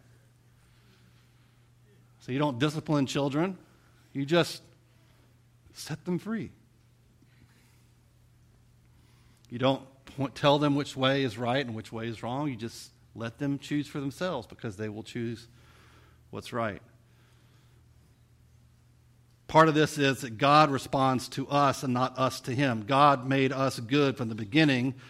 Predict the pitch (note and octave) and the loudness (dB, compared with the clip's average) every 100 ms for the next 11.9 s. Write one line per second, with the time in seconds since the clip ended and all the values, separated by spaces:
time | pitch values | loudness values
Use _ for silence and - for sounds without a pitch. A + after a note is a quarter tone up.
0 | - C3 B2 B2+ C3+ C#3 C3 G#2 D#3 D3+ | -6 -2 0 0 4 4 4 4 4 4
1 | B2+ - B2+ G#2+ B2+ C3+ B2+ D3+ C3 A#2 | 0 -4 -10 -4 -2 0 -2 -4 -4 -4
2 | - D3+ A2 F#2+ - - - _ _ _ | -2 -2 -4 -8 -14 -20 -20 _ _ _
3 | _ _ _ _ _ _ _ _ - D3 | _ _ _ _ _ _ _ _ 4 6
4 | D#3+ D#3 - C#3+ D3 D3 C3+ B2+ A#2+ D#3+ | 6 4 0 0 2 2 2 0 0 0
5 | D3 B2+ E3 - - F3+ - B2+ A#2 A#2 | 2 2 -2 -6 -6 -6 -4 -8 -6 -8
6 | A2 F#2+ - - - _ _ _ - - | -8 -10 -16 -20 -20 _ _ _ -20 -20
7 | _ _ _ _ _ _ _ _ _ _ | _ _ _ _ _ _ _ _ _ _
8 | _ - E3 F3+ B2+ D#3 F3 D3 C#3+ B2 | _ -4 0 2 4 4 6 4 4 4
9 | C#3 D3+ - F#2+ F#2 - _ _ _ _ | 2 0 -2 -6 -10 -20 _ _ _ _
10 | _ _ _ _ _ _ _ _ _ _ | _ _ _ _ _ _ _ _ _ _
11 | _ - F#3 C#3+ A#2 D#3+ F#3+ A#2 | _ -4 -2 0 0 4 6 4